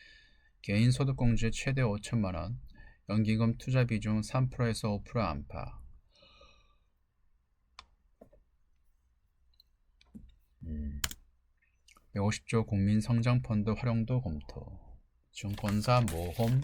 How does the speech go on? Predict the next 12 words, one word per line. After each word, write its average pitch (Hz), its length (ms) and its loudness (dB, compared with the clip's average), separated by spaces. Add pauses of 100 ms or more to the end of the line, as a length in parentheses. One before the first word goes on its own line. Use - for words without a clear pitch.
(220)
자본도 85 380 -4 (180)
십칠 - 380 -4
조 123 120 -4
대기. - 340 -8 (3500)
사십구 127 720 2
프로 101 380 -2
대 123 220 4
이십 101 340 -2
프로. 82 220 -8
최근 123 380 4
육 101 120 -2
개월 95 640 0